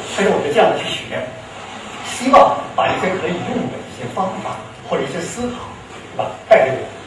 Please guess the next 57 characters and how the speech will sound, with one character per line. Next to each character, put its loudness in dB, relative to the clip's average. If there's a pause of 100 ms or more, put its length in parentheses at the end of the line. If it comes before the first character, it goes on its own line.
(180)
然 4
后 2
呢， -2 (280)
去 -2
结 0
合 4
我 6
这 -6
个 0
真 4
实 -4
的 -4
东 -4
西， -4 (960)
去 -4
挖 2
掘， -6 (200)
或 4
者 6
说 2
去 -4 (100)
验 8
证， -4 (680)
然 -2
后 2
呢， -2
去 -2
使 -2 (100)
用。 -4 (920)
当 12
然 6
得 2
经 0
过 2
验 8
证 2 (100)
的 -10
时 -6
候， -8 (100)
不 -4
能 -2
任 6
意 0 (140)
去 -8 (160)
裁 -4
剪 -2
你 -8
的 -12 (120)
资 -10
料、 -2 (320)
裁 -2
剪 -2
历 -8
史， -8 (180)
这 -10
不 -10
行。 -12